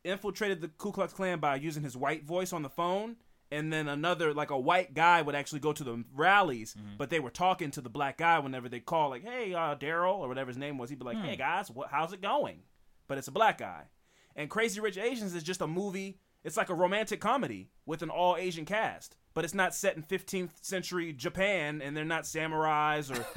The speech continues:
Speaker 2: <laughs>
Speaker 1: doing karate or wearing silk clothes, and they're not, like,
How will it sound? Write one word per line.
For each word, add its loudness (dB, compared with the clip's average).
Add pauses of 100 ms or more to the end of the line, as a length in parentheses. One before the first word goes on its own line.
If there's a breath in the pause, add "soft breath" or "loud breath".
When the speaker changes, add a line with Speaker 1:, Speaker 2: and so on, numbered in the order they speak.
(180)
Speaker 2:
<laughs> 0
Speaker 1:
doing 2
karate 4
or -4
wearing -2
silk 0
clothes, 2
and -8
they're -6
not, -4
like, -6